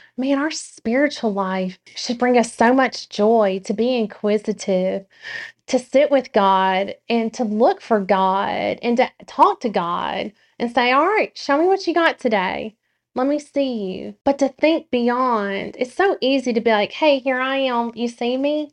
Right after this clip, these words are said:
But man, to find me, to find me in the mystery, to find me in the last place you look,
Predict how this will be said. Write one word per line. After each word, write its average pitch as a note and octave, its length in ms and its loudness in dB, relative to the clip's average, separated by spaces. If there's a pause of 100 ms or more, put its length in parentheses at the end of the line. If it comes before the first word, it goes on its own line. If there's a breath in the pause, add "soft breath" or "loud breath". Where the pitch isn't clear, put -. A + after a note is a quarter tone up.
(240)
But A3+ 160 -4
man, G#3+ 720 0
to A3+ 140 -2
find A#3+ 520 -4
me, G#3 320 -4 (140)
to C4+ 120 0
find B3+ 460 -2
me C4 140 0
in A#3 100 0
the A3 80 -2
mystery, B3 880 -2 (200)
to B3+ 140 4
find C4+ 380 4
me B3+ 300 -4 (220)
in B3+ 100 0
the A#3+ 120 4
last A#3 420 0
place C#4+ 420 -2
you C4 140 -4
look, - 360 -4